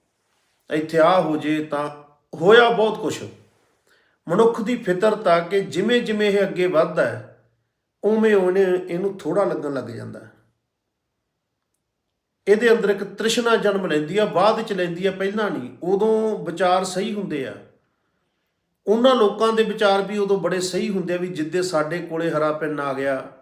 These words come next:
ਸਾਡੇ ਕੋਲੇ ਤਾਕਤ ਆ ਗਈ, ਅਸੀਂ ਤੁਹਾਡੇ ਲਈ ਵਰਤਾਂਗੇ, ਤੁਹਾਡੀ ਸੇਵਾ 'ਚ ਹਾਜ਼ਰ ਰਹਾਂਗੇ। ਪਰ ਜਿਹੜੇ ਸਦੀਆਂ ਤੋਂ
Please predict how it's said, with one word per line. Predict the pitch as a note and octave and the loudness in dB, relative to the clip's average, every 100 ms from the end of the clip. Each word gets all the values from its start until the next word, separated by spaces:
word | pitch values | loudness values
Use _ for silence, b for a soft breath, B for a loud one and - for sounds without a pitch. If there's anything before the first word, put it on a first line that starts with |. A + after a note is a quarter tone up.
| b b b b b | b b b b b
ਸਾਡੇ | - D#3+ D#3+ F3+ | -4 2 4 2
ਕੋਲੇ | F#3 F#3 F#3 F#3 | -2 -2 -4 0
ਤਾਕਤ | E3 E3+ F3+ F3 | 2 2 0 0
ਆ | D#3+ | 0
ਗਈ, | D3 C#3+ C3 - b b b b _ G3 | 0 -8 -12 -18 b b b b _ 2
ਅਸੀਂ | G3+ B3+ | 2 0
ਤੁਹਾਡੇ | - A#3 E3 F#3+ | 2 2 4 4
ਲਈ | A#3+ A#3+ | 4 2
ਵਰਤਾਂਗੇ, | F#3 D3+ F3+ F#3+ G3+ | 2 2 -2 -2 -4
ਤੁਹਾਡੀ | G3+ A3 F#3+ D#3 A3+ | -4 0 0 0 -6
ਸੇਵਾ | - F#3+ F#3 F3 | -2 0 2 0
'ਚ | F3 | 0
ਹਾਜ਼ਰ | D#3 D3 D3 | -2 0 0
ਰਹਾਂਗੇ। | C3 B2+ C3 C3+ C3 C3+ - _ _ _ _ _ _ _ _ - | -2 -4 -6 -8 -10 -12 -20 _ _ _ _ _ _ _ _ 0
ਪਰ | F3+ | 2
ਜਿਹੜੇ | E3 - F3+ G3+ F#3+ E3 D#3+ - - _ _ _ _ _ _ _ | 2 0 0 2 0 -2 -6 -12 -20 _ _ _ _ _ _ _
ਸਦੀਆਂ | - - D#3 D#3 F3+ F3+ | -10 -4 -2 0 0 0
ਤੋਂ | F3+ E3 D#3 D3+ - | -2 -2 -2 -4 -10